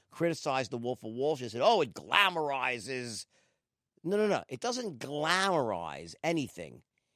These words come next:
It's just fucking glamorous. It's fucking glamorous.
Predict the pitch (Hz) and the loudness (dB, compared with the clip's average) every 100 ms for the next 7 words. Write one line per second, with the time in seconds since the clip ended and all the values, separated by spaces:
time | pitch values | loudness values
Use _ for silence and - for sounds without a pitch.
0 | _ _ - 180 - 277 - - 214 - | _ _ 0 0 4 2 2 0 0 0
1 | 160 131 131 135 139 92 67 - - - | -4 0 0 0 0 -4 -6 -8 -10 -14
2 | _ _ _ _ _ _ _ _ _ _ | _ _ _ _ _ _ _ _ _ _
3 | _ _ _ 196 - - - 262 180 160 | _ _ _ -4 -2 -2 -2 -2 0 0
4 | 156 147 110 73 - - | 2 0 -2 -6 -8 -8